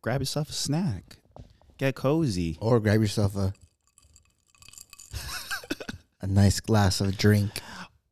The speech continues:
Speaker 1: Or if not, if that's not, if that's not where you're at right now,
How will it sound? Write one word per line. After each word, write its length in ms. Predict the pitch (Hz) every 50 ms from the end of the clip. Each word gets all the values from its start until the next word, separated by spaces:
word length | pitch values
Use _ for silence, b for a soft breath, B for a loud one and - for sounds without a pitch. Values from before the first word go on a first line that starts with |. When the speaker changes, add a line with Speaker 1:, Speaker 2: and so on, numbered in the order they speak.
| _ _ _ _ _
Speaker 1:
Or 220 | 123 135 151 156
if 160 | 143 127 -
not, 220 | 135 131 139 147 127
if 80 | 110
that's 220 | - 123 120 - -
not, 260 | 135 127 120 - -
if 120 | 110 -
that's 240 | - 120 117 113 -
not 140 | 139 120 110
where 100 | 107 104
you're 80 | 107 101
at 120 | 101 98 -
right 180 | 98 113 113
now, 340 | 110 117 123 135 151 160 -